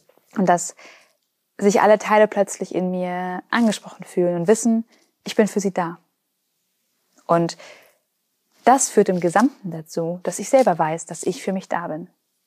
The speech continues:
und ich mir zuhöre. Und der coole Nebeneffekt dabei ist natürlich, dass wenn ich das Gefühl habe,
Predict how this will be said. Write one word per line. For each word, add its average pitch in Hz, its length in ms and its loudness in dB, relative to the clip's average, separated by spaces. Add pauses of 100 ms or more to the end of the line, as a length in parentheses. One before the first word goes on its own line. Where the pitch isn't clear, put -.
(360)
und 170 120 -8
ich 165 120 -10
mir 180 80 0
zuhöre. 180 540 0 (2750)
Und 180 160 0
der 175 260 4
coole 185 240 6
Nebeneffekt 175 500 0
dabei 180 300 2
ist 165 120 -4
natürlich, 170 360 -4
dass - 260 -4 (460)
wenn 175 180 2
ich - 140 4
das 185 180 -4
Gefühl 214 300 -2
habe, 165 360 -6